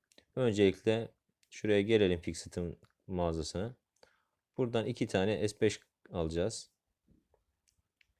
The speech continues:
Yüz kırk bin parça gamma radyosunu vererek ve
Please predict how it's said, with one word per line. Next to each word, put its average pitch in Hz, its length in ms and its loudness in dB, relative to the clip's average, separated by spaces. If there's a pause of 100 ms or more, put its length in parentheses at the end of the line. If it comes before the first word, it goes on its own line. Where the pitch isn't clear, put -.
(100)
Yüz 95 180 -12
kırk - 280 -6
bin 90 120 -2
parça 82 560 -2 (520)
gamma 95 300 0
radyosunu 87 540 0
vererek 92 400 0 (1600)
ve 107 300 0